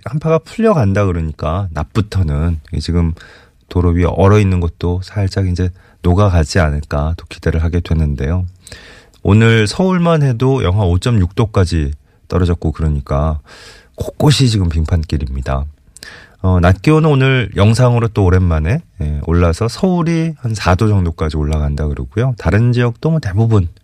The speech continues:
예, 영상까지 올라가네요. 내일은 서울이 칠 도까지 올라간다 그래요? 어.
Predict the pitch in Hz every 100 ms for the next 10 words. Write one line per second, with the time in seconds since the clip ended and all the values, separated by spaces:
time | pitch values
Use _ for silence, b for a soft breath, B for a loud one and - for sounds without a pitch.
0 | - 76 76 85 90 92 80 80 90 76
1 | 90 73 64 64 92 B B B B B
2 | - 101 123 139 143 139 175 - 254 -
3 | 208 131 98 85 76 69 65 78 135 -
4 | 71 69 62